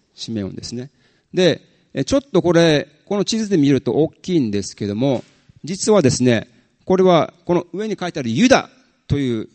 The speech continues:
ユダ族ですね。イエス様が出るユダ族ですけども、ユダ族の中に実は点在する村を五つか六つぐらいしかないという、す-、すごく弱い弱い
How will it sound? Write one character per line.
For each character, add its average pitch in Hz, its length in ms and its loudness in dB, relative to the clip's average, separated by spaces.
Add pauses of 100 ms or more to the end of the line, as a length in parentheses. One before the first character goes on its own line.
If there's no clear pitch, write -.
(640)
ユ 135 80 -2
ダ 170 80 2
族 123 180 -4
で 101 80 -10
す - 100 -10
ね。 139 100 -6
イ 127 100 -4
エ 135 60 -4
ス - 80 -10
様 104 120 -8
が 98 80 -10
出 98 80 -8
る 95 60 -6
ユ 98 40 -6
ダ 101 80 -6
族 92 140 -12
で 92 40 -14
す - 60 -20
け 104 80 -16
ど 113 60 -8
も、 143 100 -10 (300)
ユ 165 100 -6
ダ 202 80 -4
族 190 220 -6
の 156 100 -6
中 165 420 -6
に 180 460 -6
実 165 280 -16
は 185 260 -6 (240)
点 220 360 2
在 208 260 4
す 214 120 -2
る 180 120 2
村 175 340 4
を 151 80 0
五 160 80 -8
つ - 300 -10
か 160 160 2
六 156 140 4
つ 180 240 -6
ぐ 160 100 2
ら 123 140 4
い 104 160 -2
し - 100 -4
か 113 120 -4
な 101 140 -2
い - 120 -8 (460)
と 190 140 6
い 175 460 8
う、 104 80 -2 (480)
す-、 - 400 -10
す - 160 -6
ご 226 140 8
く 175 120 4
弱 175 420 8
い 151 140 4
弱 151 400 6
い 120 200 -2